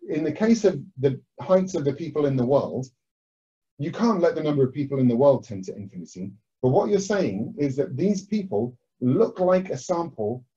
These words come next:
of an infinite distribution. And this distribution is all the people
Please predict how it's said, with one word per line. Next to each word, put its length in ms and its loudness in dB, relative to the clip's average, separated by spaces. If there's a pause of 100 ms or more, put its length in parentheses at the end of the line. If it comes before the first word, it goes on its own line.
(340)
of 160 4
an 140 -2
infinite 480 -2
distribution. 560 -6
And 120 -2
this 160 -8
distribution 720 -6
is 180 -8
all 260 0
the 120 2
people 440 -4